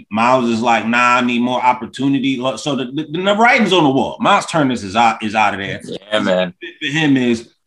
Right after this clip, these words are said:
Speaker 1: who they gonna go to. They gonna, they gonna send him straight to the Knicks 'cause why not? You can get a Mitch for him. You don't gotta worry about,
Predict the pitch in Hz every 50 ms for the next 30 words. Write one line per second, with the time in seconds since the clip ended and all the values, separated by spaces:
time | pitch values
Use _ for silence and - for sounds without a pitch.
0 | _ - 156 175 170 156 139 139 135 120 127 110 98 - - 73 - _ _ _
1 | - 151 170 160 147 120 - 156 151 170 190 190 143 - 147 131 117 110 - 117
2 | 110 107 - 104 90 90 90 90 71 - - - - 110 104 92 - - _ _
3 | _ _ 78 95 110 120 117 117 107 82 71 - - 87 104 110 - 107 101 104
4 | 110 95 87 92 120 143 139 - - - - - - 98 104 113 107 80 73 -
5 | _ _ _ _ _ _ - 110 127 123 117 123 120 110 107 127 147 160 160 143
6 | 135 131 117 113 123 120 110 107 - -